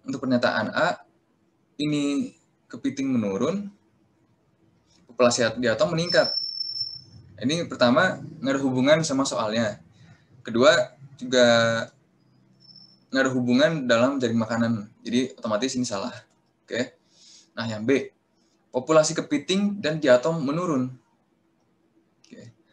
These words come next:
Nah, apabila udang menurun dan cumi menurun, justru populasi diatom akan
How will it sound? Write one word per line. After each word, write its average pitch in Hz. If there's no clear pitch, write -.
Nah, 147
apabila 170
udang 170
menurun 123
dan 135
cumi -
menurun, 123
justru 190
populasi 160
diatom 151
akan 170